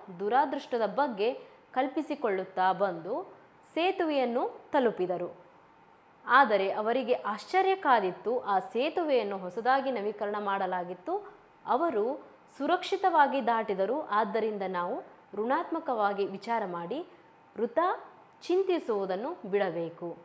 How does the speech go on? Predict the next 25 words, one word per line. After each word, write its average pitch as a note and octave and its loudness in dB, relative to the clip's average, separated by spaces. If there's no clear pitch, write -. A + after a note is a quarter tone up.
ಅಂದ್ರೆ G3+ 0
ನಮ್ಮ G3 -4
ಆಲೋಚನೆಗಳು A3 2
ಯಾವ G3 4
ರೀತಿಯಾಗಿರ್ಬೇಕು? F#3 -4
ಆಲೋಚನೆಗಳು A3 0
ಧನಾತ್ಮಕವಾಗಿರ್ಬೇಕು, F#3+ -2
ಪಾಸಿಟಿವ್ C4+ 0
ಆಗಿ A#3+ 0
ನಮ್ಮ G3+ -4
ಯೋಚನೆಗಳು A#3 0
ಇರ್ಬೇಕು F3+ -4
ಅನ್ನುವಂಥದ್ದು F3 -8
ಈ A3+ -6
ಪರಿಚಯದಲ್ಲೇ G#3 -6
ಕೊಟ್ಟಿರುವಂಥದ್ದು. F3 -2
ನೋಡ್ರಿ, A#3 0
ಇನ್ನ G3+ -2
ಸರಿಯಾಗಿ C4+ 2
ಅರ್ಥ - 0
ಮಾಡ್ಕೊಂಡಾಗ C4 2
ಮಾತ್ರ B3+ -2
ಈ C4+ -4
ಪ್ರಶ್ನೆಗಳಿಗೆ G3+ -4
ನಾವು G3 -2